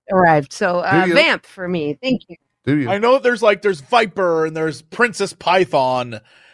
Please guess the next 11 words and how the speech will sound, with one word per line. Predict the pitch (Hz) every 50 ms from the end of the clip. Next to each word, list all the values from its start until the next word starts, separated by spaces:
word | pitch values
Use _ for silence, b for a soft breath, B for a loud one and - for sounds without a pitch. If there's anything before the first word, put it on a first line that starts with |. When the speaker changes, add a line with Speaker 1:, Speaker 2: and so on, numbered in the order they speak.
| b b _
Speaker 3:
but | 180 185 180 180
the | - -
one | 180 180 196 220 240 262 262
character | 214 - 202 214 220 208 - 196
is, | 185 156 151 -
the | - 160
main | 156 160 160 160 170 175 180
character | 165 - 175 151 147 127 151 147 143
is | 135 - 131 135 127 117 117
Diamondback, | 120 117 120 151 147 160 165 156 143 131 131 139 131 123 117 120 123 - - - - _ _ _ _ _ _ _ _ _
which | - 147 151 135 - -